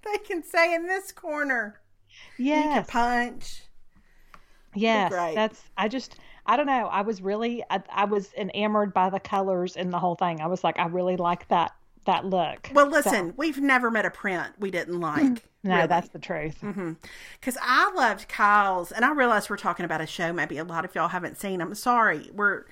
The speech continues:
Speaker 2: <laughs>
Speaker 1: we're in the middle of a pandemic. It's, we're
Speaker 2: We
Speaker 1: just
Speaker 2: can't talk about what we did yesterday 'cause
Speaker 1: Mm.
Speaker 2: guess what we did?
Speaker 1: Mm-hmm.
Speaker 2: Nothing.
Speaker 1: The same thing we did today. So <laughs> I loved that Kyle, when she had on that snakeskin thing, which I feel like snakeskin is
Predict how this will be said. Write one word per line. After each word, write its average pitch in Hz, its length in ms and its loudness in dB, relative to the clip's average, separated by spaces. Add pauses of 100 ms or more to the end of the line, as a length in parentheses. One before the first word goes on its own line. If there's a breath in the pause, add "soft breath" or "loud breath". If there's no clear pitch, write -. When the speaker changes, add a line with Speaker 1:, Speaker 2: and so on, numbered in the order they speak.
(120)
Speaker 2:
<laughs> 185 400 -4
Speaker 1:
we're 262 100 6
in 254 60 6
the 240 60 2
middle 254 220 2
of 254 60 0
a 254 60 4
pandemic. 277 800 0
It's, - 400 -8 (600 loud breath)
we're 285 100 0
Speaker 2:
We 311 80 4
Speaker 1:
just 403 180 6
Speaker 2:
can't 349 160 0
talk 370 300 4
about 294 200 -2
what 285 140 2
we 302 140 -4
did 294 220 -2
yesterday 247 500 0
'cause 302 160 -2
Speaker 1:
Mm. 294 60 0
Speaker 2:
guess 240 200 0
what 240 160 -2
we 269 120 -2
did? 247 420 2
Speaker 1:
Mm-hmm. 220 240 2
Speaker 2:
Nothing. 151 280 -4 (300 loud breath)
Speaker 1:
The 226 80 -4
same 254 320 4
thing 254 200 0
we 247 100 0
did 226 180 0
today. 202 380 0 (500 loud breath)
So - 220 2
<laughs> 285 380 6
I 277 180 8
loved 302 640 0
that 226 360 -4
Kyle, 247 540 4
when 220 180 -4
she 285 240 -6
had 277 160 0
on 233 120 0
that 170 160 -6
snakeskin 220 520 -4
thing, 175 160 -4
which 170 160 -8
I 247 160 0
feel 302 160 -4
like 233 200 -2
snakeskin 202 640 -4
is 151 160 -8